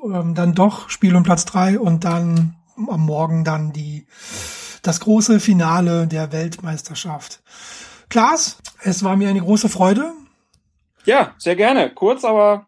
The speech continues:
Speaker 2: aber schön.
Speaker 1: Ja, ich denke, in der Kürze liegt ja auch manchmal dann der besondere Zauber. Vielen, vielen Dank, dass du dabei warst.
Speaker 2: Sehr
Speaker 1: Ähm,
Speaker 2: gerne.
Speaker 1: hat mich sehr gefreut und,
Speaker 2: Ich be-,
Speaker 1: äh, bis
Speaker 2: bedanke
Speaker 1: bald
Speaker 2: mich auch
Speaker 1: hoffentlich.
Speaker 2: für die wun-, ich bedanke mich auch für die wunderbare Unterhaltung mit dem Fehlpass während dieser W M.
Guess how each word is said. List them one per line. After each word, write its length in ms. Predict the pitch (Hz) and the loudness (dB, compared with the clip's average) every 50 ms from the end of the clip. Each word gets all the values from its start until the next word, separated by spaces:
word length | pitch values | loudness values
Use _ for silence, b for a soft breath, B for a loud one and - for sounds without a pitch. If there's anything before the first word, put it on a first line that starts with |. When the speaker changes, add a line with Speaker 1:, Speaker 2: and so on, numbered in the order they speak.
| _ | _
Speaker 2:
aber 180 | - - 185 190 | -10 -6 -6 -4
schön. 360 | 180 - 196 180 - - - _ _ _ _ _ - | -2 0 0 0 -2 -2 -6 _ _ _ _ _ 0
Speaker 1:
Ja, 400 | 233 240 247 202 165 139 131 - _ - 302 | 2 4 4 2 2 -2 -6 -12 _ -10 -6
ich 480 | 226 165 165 165 - - 185 - _ _ | -4 -4 -4 -4 -6 -12 -16 -18 _ _
denke, 300 | - 196 190 180 202 190 | 2 2 2 4 4 2
in 100 | 180 175 | 2 2
der 100 | 170 170 | 0 0
Kürze 360 | 175 202 185 180 - 202 190 | 0 0 0 0 0 0 0
liegt 240 | 175 165 165 170 - | 0 0 -4 -4 -4
ja 60 | 196 170 | -6 -4
auch 100 | 160 - | -4 -4
manchmal 500 | 170 165 165 165 - 180 165 160 160 156 | -2 -2 -2 -2 -4 -6 -6 -6 -6 -6
dann 380 | 160 156 156 156 151 151 143 - _ _ _ | -6 -6 -6 -6 -8 -8 -10 -14 _ _ _
der 100 | - 175 | -6 -6
besondere 460 | 160 165 165 185 208 208 202 185 190 | -4 -2 0 2 2 2 2 2 0
Zauber. 480 | 185 - 180 180 175 175 175 170 170 165 B B B B B B | -2 0 0 0 0 0 -2 -4 -6 -6 B B B B B B
Vielen, 320 | - - 220 247 285 277 | 0 2 2 4 4 2
vielen 240 | 226 262 247 254 240 | 2 2 4 4 4
Dank, 240 | 220 240 277 285 285 | 4 4 2 0 -4
dass 140 | 269 226 - | -6 -6 -2
du 80 | - | 0
dabei 300 | 214 208 190 208 214 226 | 0 0 2 0 0 0
warst. 400 | 233 247 269 294 294 - - - _ _ b b b b b b b b b _ | -2 -4 -6 -6 -10 -14 -14 -18 _ _ b b b b b b b b b _
Speaker 2:
Sehr 220 | - 190 190 196 | -2 2 4 4
Speaker 1:
Ähm, 60 | 190 185 | 4 4
Speaker 2:
gerne. 240 | 185 202 220 226 | 4 2 2 2
Speaker 1:
hat 140 | 190 196 - | 0 0 2
mich 120 | 240 208 - | 2 2 2
sehr 160 | 240 233 233 | 2 2 2
gefreut 540 | 226 208 - - 214 226 262 285 285 - - | 0 -2 -2 -2 0 0 0 -2 -6 -10 -10
und, 340 | 320 233 214 214 208 202 | -6 -2 2 2 4 4
Speaker 2:
Ich 140 | 208 202 - | 4 2 2
be-, 80 | 247 240 | -2 -4
Speaker 1:
äh, 80 | 233 | -4
bis 160 | 208 196 - - | -4 -6 -10 -6
Speaker 2:
bedanke 240 | 175 247 196 196 | 0 2 2 4
Speaker 1:
bald 120 | 208 220 196 | 4 2 2
Speaker 2:
mich 80 | 202 185 | 4 2
auch 40 | 202 | 2
Speaker 1:
hoffentlich. 160 | 202 156 - | 2 2 -2
Speaker 2:
für 80 | 202 | -2
die 160 | 185 190 180 175 | -2 0 -2 -2
wun-, 260 | 165 185 196 - - - | -2 -4 -4 -6 -10 -12
ich 160 | - - - | -14 -10 -4
bedanke 220 | 180 180 180 175 | -2 -2 -2 -2
mich 100 | 185 175 | -2 -4
auch 120 | 175 185 180 | -4 -4 -4
für 100 | - 165 | -4 -6
die 100 | 160 151 | -4 -4
wunderbare 440 | 165 185 185 180 175 170 170 160 | -2 -2 0 2 2 2 2 2
Unterhaltung 500 | 160 160 160 160 160 165 170 175 180 170 | 0 -2 -2 0 0 0 0 0 -2 -2
mit 120 | 156 156 156 | -2 -2 -2
dem 100 | 156 156 | -4 -4
Fehlpass 400 | - 170 165 170 175 156 156 - | -2 -2 -2 0 -2 -4 -2 -2
während 220 | 147 151 147 127 | -2 -2 -2 -2
dieser 220 | 139 143 143 139 139 | 0 0 2 2 2
W 80 | 139 | 2
M. 240 | - 131 127 120 120 | 2 2 0 -2 -4